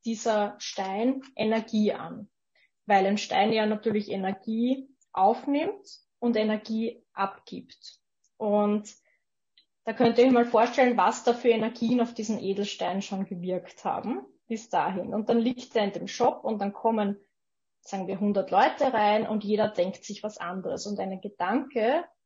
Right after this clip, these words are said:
ist ja nichts anderes auch als eine Energieform. Da gibt's auch verschiedene Frequenzen und, ähm, natürlich auch negative Gedanken und Programmierungen, die auf Steine übertragen werden können.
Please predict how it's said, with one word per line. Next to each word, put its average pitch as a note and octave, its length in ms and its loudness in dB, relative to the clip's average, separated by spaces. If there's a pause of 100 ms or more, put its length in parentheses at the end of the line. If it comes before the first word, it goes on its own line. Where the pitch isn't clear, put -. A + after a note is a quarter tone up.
(520)
ist A#3+ 140 0
ja A#3+ 80 6
nichts A#3 280 0
anderes A#3+ 460 0
auch G#3+ 240 2
als A#3 160 0
eine A3 260 0
Energieform. G3 840 -2
Da G#3+ 80 -6
gibt's - 300 -12
auch D#3 120 -6
verschiedene G3+ 760 -6 (400)
Frequenzen F#3 800 -6
und, F3+ 480 -10
ähm, F#3+ 360 -8 (240)
natürlich G#3 380 0
auch G#3 100 -6
negative A#3 560 0
Gedanken G#3 540 -4
und A3 100 -8
Programmierungen, A3 920 -2
die G#3+ 140 -2
auf A#3+ 140 -6
Steine G3+ 400 -8
übertragen G#3 680 -10
werden - 300 -12
können. - 360 -18